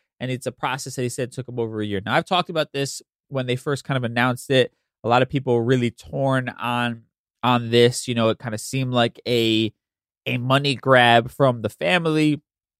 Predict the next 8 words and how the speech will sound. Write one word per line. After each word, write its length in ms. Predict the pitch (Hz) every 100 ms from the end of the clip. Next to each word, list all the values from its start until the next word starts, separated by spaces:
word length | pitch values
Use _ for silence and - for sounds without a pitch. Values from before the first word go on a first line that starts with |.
| _ _ _ _ _
And, 420 | 127 123 123 117 120
uh, 280 | 117 113 104
and, 340 | 117 110 104
and, 200 | 113 113
you 60 | 123
know, 120 | 117
others 420 | 110 143 147 135
were, 220 | 135 135